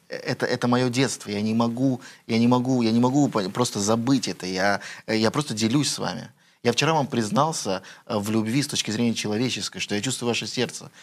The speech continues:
А вы что-то чувствуете в, во мне, в моих эмоциях, в моих желаниях делиться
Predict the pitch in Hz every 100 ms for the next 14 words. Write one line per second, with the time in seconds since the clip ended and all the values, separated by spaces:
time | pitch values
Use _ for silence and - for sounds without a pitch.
0 | - - _ 113 110 127 127 - - -
1 | - 117 98 90 - - - 101 - 92
2 | - - 98 104 101 107 110 123 113 90
3 | 98 113 123 117 110 98 - - - _
4 | _ _ 98 113 117 113 120 135 123 -
5 | 123 113 110 127 - - -